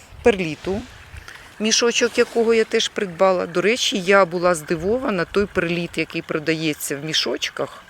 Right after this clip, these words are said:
великих, він зовсім іншої фракції, не такий, як в епіцентрі. Те, що в епіцентрі, то мусор, який тільки лізе в очі і більше з нього ніякої користі.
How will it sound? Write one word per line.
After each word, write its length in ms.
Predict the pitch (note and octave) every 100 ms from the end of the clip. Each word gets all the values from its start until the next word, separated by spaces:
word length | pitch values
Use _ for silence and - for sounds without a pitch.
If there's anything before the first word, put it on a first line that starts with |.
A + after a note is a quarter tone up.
| - D3+
великих, 640 | E3 D3 A#2+ C3 C3+ - - - - - - -
він 220 | F3 A3
зовсім 520 | F3+ A3 B3 - B3
іншої 380 | G3+ A3 G#3+ G#3
фракції, 680 | - A#3 G#3+ - - D3+ D3
не 140 | F3
такий, 300 | F3+ F#3+ A3+
як 180 | G3+ F#3+
в 40 | G3+
епіцентрі. 680 | - F#3+ - C#3+ B2 - F#3 - - - - -
Те, 100 | A3+
що 160 | - G#3
в 60 |
епіцентрі, 560 | G#3 G3+ - C4 C4+ F#3
то 160 | -
мусор, 460 | G#3 F3 - - - - - - - - - - - - - - - - - - - - - - - - - - -
який 340 | - F#3+ - G#3
тільки 340 | - G#3+ A3
лізе 300 | G#3 G#3 G3
в 120 | F#3+
очі 300 | A3+ C4 -
і 140 | E3 E3+
більше 360 | E3+ G#3+ -
з 80 | F#3+
нього 240 | G3 F#3 F#3+
ніякої 460 | F3+ F#3 F#3 F3
користі. 600 | E3+ C#3 C3+ C3 - D#3